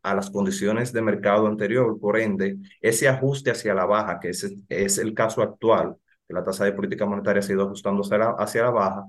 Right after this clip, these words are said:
no se ve de manera inmediata en un fondo de inversión. Por esto, en un fondo de inversión abierto de corto plazo, y por esto es que pasa a ser una ventaja competitiva de cara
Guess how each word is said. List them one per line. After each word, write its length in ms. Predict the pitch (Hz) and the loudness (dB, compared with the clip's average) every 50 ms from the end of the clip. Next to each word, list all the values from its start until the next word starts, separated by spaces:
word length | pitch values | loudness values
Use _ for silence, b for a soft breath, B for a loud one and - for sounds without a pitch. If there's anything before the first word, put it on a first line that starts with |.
| B B _ | B B _
no 200 | - 110 120 127 | -4 -2 -2 0
se 160 | - 151 135 | 2 2 2
ve 80 | 131 131 | 4 4
de 80 | 131 | 4
manera 260 | 123 120 110 110 113 127 | 2 2 0 0 0 0
inmediata 500 | 120 117 110 101 98 110 139 165 165 131 | 0 0 -2 0 0 0 0 0 0 -2
en 100 | 107 98 | -4 -4
un 80 | 98 | -4
fondo 280 | 98 95 92 92 90 90 | -6 -6 -6 -6 -4 -4
de 80 | 90 | -2
inversión. 540 | 87 87 85 85 85 - 90 87 80 - - _ _ _ _ _ | -2 -2 -2 -4 -4 -6 -6 -6 -6 -8 -12 _ _ _ _ _
Por 180 | - 98 98 104 | 0 2 4 4
esto, 380 | 107 101 - - 127 123 - - | 2 2 2 2 2 2 2 0
en 80 | 98 | -2
un 80 | 104 104 | -4 -2
fondo 240 | - 120 123 127 127 | -2 0 2 2 4
de 60 | 127 | 4
inversión 340 | 127 117 104 - - 123 120 | 4 2 0 0 0 0 2
abierto 320 | 110 107 117 127 - 160 | 2 2 2 2 0 0
de 140 | 143 127 104 | -2 0 0
corto 280 | 104 101 101 107 98 | -2 -2 -2 -4 -6
plazo, 340 | 98 98 87 87 87 87 107 | -4 -4 -2 -2 -4 -4 -6
y 20 | 104 | -4
por 220 | 104 160 160 151 | -2 2 4 4
esto 340 | 127 127 131 - 127 123 113 | 4 2 2 2 2 2 4
es 200 | 110 110 110 - | 2 0 -4 -6
que 140 | - 110 101 | -6 -6 -2
pasa 300 | - 107 107 - 131 127 | 0 -2 0 0 0 -2
a 20 | |
ser 360 | 127 - 110 107 110 110 113 b b b b b b | 0 0 -2 -2 -2 -2 -6 b b b b b b
una 200 | - 117 135 139 | -2 2 4 4
ventaja 360 | 147 143 139 139 131 135 127 | 4 4 2 2 4 4 2
competitiva 800 | 131 131 127 131 127 - 131 131 - 113 101 98 110 113 110 - | 2 0 0 0 -2 -4 -6 -6 -4 -4 -2 -2 -2 -2 -2 -2
de 160 | - 95 95 | -4 -4 -2
cara 460 | - 107 101 98 90 90 82 - - | 0 2 2 2 2 0 -2 -4 -8